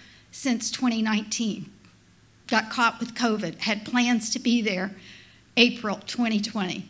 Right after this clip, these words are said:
didn't happen, and everything kept being delayed.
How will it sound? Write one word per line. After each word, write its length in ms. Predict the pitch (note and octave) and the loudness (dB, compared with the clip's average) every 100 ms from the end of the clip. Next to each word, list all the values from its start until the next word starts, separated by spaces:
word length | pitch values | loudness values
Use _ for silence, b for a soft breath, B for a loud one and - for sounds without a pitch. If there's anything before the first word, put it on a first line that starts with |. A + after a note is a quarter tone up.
| - | -8
didn't 280 | G3 F3+ G3 | -4 0 0
happen, 460 | G3+ G3 - F3 - - - - | 0 -2 -4 -10 -12 -20 -14 -6
and 220 | A3 A3 | -4 0
everything 560 | A3+ A3 A#3 G#3+ A3+ G3+ | 0 2 0 -2 -2 -2
kept 420 | G#3 G#3+ G#3+ - | -2 -6 -6 -4
being 260 | A#3+ G3+ G#3 | 0 2 0
delayed. 640 | G#3 F#3+ G3 F3+ F3 - | -2 -2 -2 -2 -4 -8